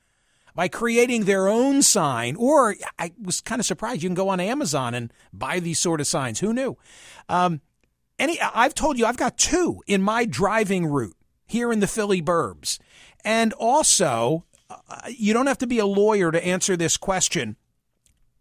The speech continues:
Do you think she has a legal right to fly that flag or put up that banner?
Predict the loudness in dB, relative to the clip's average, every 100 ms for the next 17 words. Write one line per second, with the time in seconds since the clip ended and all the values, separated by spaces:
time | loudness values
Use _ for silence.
0 | _ -6 0 0 0 -2 0 2 2 0
1 | -2 -2 -2 -2 0 0 0 -4 _ _
2 | _ _ _ _ -12 -4 -2 -2 -4 -6
3 | -10 _ _ _ _ -2 0 2 0 -2
4 | -6 -4 0 0 0 -2 -4 -2 0 0
5 | 0 0 -2 0 0 0 0 0 -2 0
6 | -2 0 0 -2